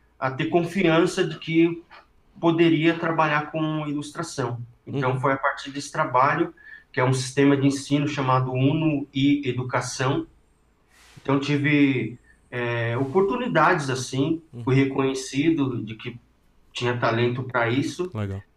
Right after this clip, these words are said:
Speaker 1: E a partir desse, desse momento eu, eu acreditei também que era possível e, e investi assim, em tempo e tal, e acreditei e venho acreditando até hoje.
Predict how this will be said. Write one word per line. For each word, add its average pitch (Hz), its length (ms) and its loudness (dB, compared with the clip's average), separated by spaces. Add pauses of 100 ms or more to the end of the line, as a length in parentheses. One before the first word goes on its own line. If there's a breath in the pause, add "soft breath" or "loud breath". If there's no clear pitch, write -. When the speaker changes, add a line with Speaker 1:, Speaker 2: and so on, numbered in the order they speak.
(180)
Speaker 1:
E 127 140 -2
a 131 100 4
partir 143 380 0
desse, 156 420 -2 (220)
desse 131 220 -6
momento 147 840 4
eu, 143 220 0 (160)
eu 139 320 2
acreditei 202 640 2
também 180 360 4
que 165 320 0
era 143 160 4
possível 165 720 -2
e, 165 200 -4 (520)
e 135 140 0
investi 170 560 0
assim, 160 300 0
em 135 160 -2
tempo 131 640 -2
e 107 80 -10
tal, 139 480 0
e 131 320 -6 (320)
acreditei 139 960 0 (180)
e 143 80 -2
venho 147 220 0
acreditando 147 560 -2
até 170 240 -2
hoje. 127 380 0